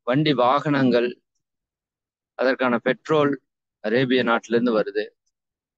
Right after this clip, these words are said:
ஒரு தேங்காய், அது எங்கிருந்து உற்பத்தி பண்ணியிருப்பாங்க? எந்த ஊர்ல யார் உற்பத்தி பண்ணியிருப்பா? ஒரு மிளகு எந்த மலையில யார் உற்பத்தி பண்ணியிருப்பா? ஒரு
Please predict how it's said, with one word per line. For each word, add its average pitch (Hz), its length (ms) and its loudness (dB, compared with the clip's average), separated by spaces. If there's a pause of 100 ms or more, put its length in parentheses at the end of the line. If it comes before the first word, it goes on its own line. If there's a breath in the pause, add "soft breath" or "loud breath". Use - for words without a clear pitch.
(1000)
ஒரு 131 200 0
தேங்காய், 147 560 0 (280)
அது 131 220 0
எங்கிருந்து 143 360 2
உற்பத்தி 127 380 -2
பண்ணியிருப்பாங்க? 113 520 -2
எந்த 120 260 2
ஊர்ல 113 280 2
யார் 107 200 2
உற்பத்தி 107 340 -6
பண்ணியிருப்பா? 101 500 -6 (880)
ஒரு 120 180 0
மிளகு 143 600 2
எந்த 123 260 0
மலையில 123 360 2
யார் 113 200 2
உற்பத்தி 110 380 -4
பண்ணியிருப்பா? 98 420 -4
ஒரு 101 180 -2